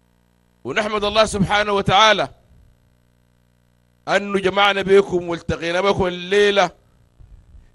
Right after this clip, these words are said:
في هذا المكان الطيب، ونحن نحتفل معاكم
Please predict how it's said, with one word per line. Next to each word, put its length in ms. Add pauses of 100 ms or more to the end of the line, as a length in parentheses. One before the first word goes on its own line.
في 120
هذا 240
المكان 480
الطيب، 520 (2250)
ونحن 400
نحتفل 500
معاكم 680